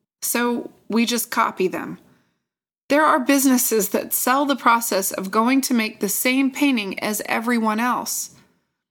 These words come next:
That process is very different than trying to find your own voice and method of expression. But don't get me wrong, I can see value in those paint night places.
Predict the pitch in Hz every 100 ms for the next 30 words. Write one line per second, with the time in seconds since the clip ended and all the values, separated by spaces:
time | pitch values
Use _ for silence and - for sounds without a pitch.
0 | _ _ - 285 - 269 247 226 208 202
1 | 190 226 233 247 220 214 - 185 196 185
2 | 214 208 196 190 214 208 196 202 - 196
3 | 196 196 208 254 285 - - - _ _
4 | - 220 208 208 214 202 180 180 - 202
5 | 185 - - 233 - _ _ _ _ _
6 | _ 269 269 311 302 247 220 202 185 -
7 | - - - 262 285 - 359 - 311 226
8 | 208 247 247 196 196 190 185 - 269 277
9 | - - 185 175 - - -